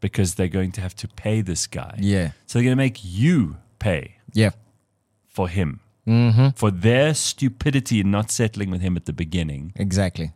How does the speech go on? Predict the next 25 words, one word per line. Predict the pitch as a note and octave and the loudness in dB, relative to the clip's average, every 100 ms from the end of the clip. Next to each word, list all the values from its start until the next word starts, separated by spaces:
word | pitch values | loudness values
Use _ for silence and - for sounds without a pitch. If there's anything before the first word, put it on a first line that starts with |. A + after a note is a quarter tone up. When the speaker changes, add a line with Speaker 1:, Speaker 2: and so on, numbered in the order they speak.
| - | 0
Speaker 1:
Not | G2+ B2 - | 2 2 2
giving | D3 C#3+ | 0 2
him | C3+ B2 | 2 2
credit. | - G#2 D#2 C#2 - - _ _ _ _ _ _ _ - | 0 0 0 -4 -10 -20 _ _ _ _ _ _ _ 0
Now | F2+ | 2
you're | E2+ F#2+ G#2 | 4 2 4
gonna | G2 F2 | 2 0
pay | - C#2+ - | -2 -6 -6
as, | - E2+ - - | -4 -4 -4 -4
as | F2 | -4
a | D#2+ | -2
Vodacom. | F2 D#2+ - E2+ D2+ C#2 F2+ _ _ _ _ _ _ E2 | -2 -2 -2 -2 -2 -4 -10 _ _ _ _ _ _ -2
I'm, | F#2 F2 | 0 2
I'm | G#2+ | 4
not | A2 D#2+ | 4 2
with | D2 - | -4 -6
them, | D2 C2+ | -8 -6
so | - | -4
I | D#2+ | -4
could | - - | -6 -8
care | F2+ D2 | -6 -4
less. | C#2+ C2 - | -6 -10 -10
Speaker 2:
Yeah, | G2 G#2+ F#2 | -2 0 0
same | - B2 | 0 2
here. | G#2+ G2+ | 2 2